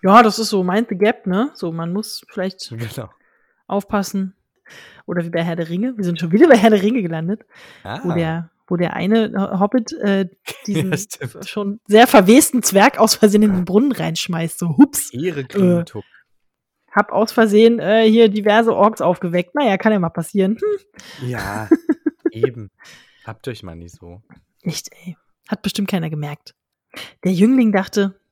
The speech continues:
Speaker 1: "Das ist ein wunderliches Tier, das seltsame Grillen hat. Wer will
Speaker 2: <laughs>
Speaker 1: Galgenfleisch kaufen? Und die Lust, mich an einen Brunnenrand zu setzen, ist mir noch niemals gekommen."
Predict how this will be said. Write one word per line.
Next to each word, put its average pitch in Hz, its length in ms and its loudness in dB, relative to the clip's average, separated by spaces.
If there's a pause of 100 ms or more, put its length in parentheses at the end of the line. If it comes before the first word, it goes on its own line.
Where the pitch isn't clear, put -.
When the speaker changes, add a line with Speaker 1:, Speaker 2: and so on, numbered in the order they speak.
Speaker 1:
"Das 277 160 0
ist 277 120 2
ein 254 180 6
wunderliches 269 580 4
Tier, 240 280 2
das 196 180 -2
seltsame 240 480 4
Grillen 208 460 0
hat. 175 220 -6 (240)
Wer 190 180 4
will 262 120 8
Speaker 2:
<laughs> 196 80 -8
Speaker 1:
Galgenfleisch 233 720 4
kaufen? 180 460 0 (320)
Und 214 160 0
die 214 80 2
Lust, 226 380 6
mich 285 180 0
an - 60 -4
einen 196 180 0
Brunnenrand 220 500 2
zu 220 80 -6
setzen, 196 400 -2 (180)
ist 233 140 -4
mir 302 80 2
noch 269 120 0
niemals 190 340 0
gekommen." 175 440 -6